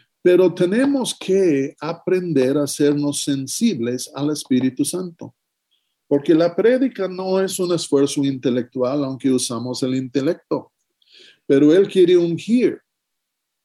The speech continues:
a nuestro intelecto. Y por eso cuando tú preparas tu sermón y ya tienes todas tus notas, llegas al púlpito y muchas veces solo usas la mitad de tus notas, pero Él te da otras cosas al momento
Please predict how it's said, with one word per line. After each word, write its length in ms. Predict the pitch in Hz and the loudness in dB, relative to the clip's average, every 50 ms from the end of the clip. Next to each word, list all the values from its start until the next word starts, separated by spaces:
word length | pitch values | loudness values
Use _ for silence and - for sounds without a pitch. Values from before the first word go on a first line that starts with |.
| _ _ _ | _ _ _
a 100 | - 135 | -10 -6
nuestro 380 | 143 143 147 143 143 - 143 127 | -2 0 0 0 -2 -2 -4 -4
intelecto. 760 | 127 117 113 110 123 113 110 110 101 - _ - 90 - _ _ _ _ _ _ _ _ _ _ _ _ _ _ _ _ _ _ | -4 -6 -8 -8 -4 -4 -2 -4 -4 -6 _ -16 -16 -16 _ _ _ _ _ _ _ _ _ _ _ _ _ _ _ _ _ _
Y 120 | - 143 | 0 2
por 240 | 143 156 151 143 180 | 4 4 4 4 6
eso 280 | 214 226 220 214 202 175 | 4 2 2 0 -2 0
cuando 340 | 185 175 165 160 160 156 156 | 0 0 2 2 0 0 0
tú 180 | 196 202 160 | -2 -4 -2
preparas 640 | - 175 165 156 - - 175 185 185 180 165 - - | 0 0 0 -2 -2 -6 -8 -6 -4 -4 -4 -6 -2
tu 140 | - 156 147 | 0 0 0
sermón 560 | 147 - 151 135 139 143 160 175 170 160 147 139 | 2 0 0 0 0 0 -2 -2 0 0 0 0
y 60 | 139 | 0
ya 180 | 143 151 156 | -2 -2 -2
tienes 340 | - 165 160 151 147 147 - | 0 0 0 0 -2 -6 -6
todas 400 | - 165 165 165 156 160 147 - | -2 0 0 0 0 -2 -4 -2
tus 220 | _ 151 135 117 139 | _ -4 -4 -2 -2
notas, 580 | 156 160 151 160 143 123 117 - - - _ - - _ _ _ _ _ _ _ _ | -4 -4 -4 -4 -6 -8 -8 -8 -12 -16 _ -20 -20 _ _ _ _ _ _ _ _
llegas 380 | 143 147 175 185 190 185 143 | 2 4 4 4 4 2 4
al 180 | 165 156 143 139 | 2 2 2 4
púlpito 560 | - 170 180 175 170 - 156 143 147 151 151 | 4 4 6 6 4 4 2 2 2 2 0
y 40 | 151 | 0
muchas 400 | 147 151 175 165 - - 147 135 | 0 -2 -4 -2 -2 -2 0 0
veces 340 | 143 156 151 - - 143 - | 0 -2 -2 -2 -6 -6 -2
solo 280 | - 156 160 160 156 | 0 0 2 2 4
usas 380 | 147 156 175 165 170 - 151 139 | 4 4 2 2 0 -2 -4 -4
la 120 | 139 135 | -6 -8
mitad 400 | 131 131 127 120 - 151 165 165 | -10 -10 -12 -8 -6 -4 -4 -4
de 160 | 147 143 151 143 | -2 0 -2 0
tus 260 | - - 135 120 123 | 0 0 -2 -2 -2
notas, 400 | 131 147 160 156 - 143 139 - | -2 -4 -4 -2 -2 -4 -6 -4
pero 320 | _ 135 127 127 127 127 | _ -2 0 2 2 4
Él 180 | 143 160 160 156 - | 4 4 2 2 2
te 160 | 147 135 131 | 0 0 0
da 200 | 139 151 147 143 | 0 0 0 0
otras 420 | 139 165 175 - 135 131 127 - | 0 -2 -2 -4 -6 -8 -8 -8
cosas 420 | - - 147 147 143 147 143 123 131 | -4 -4 -2 -2 -2 -2 -2 -2 -2
al 120 | 131 127 | -4 -6
momento 680 | 123 131 135 143 175 185 185 170 - 139 131 131 - | -6 -8 -6 -6 -4 -6 -6 -4 -2 -2 -2 -2 -4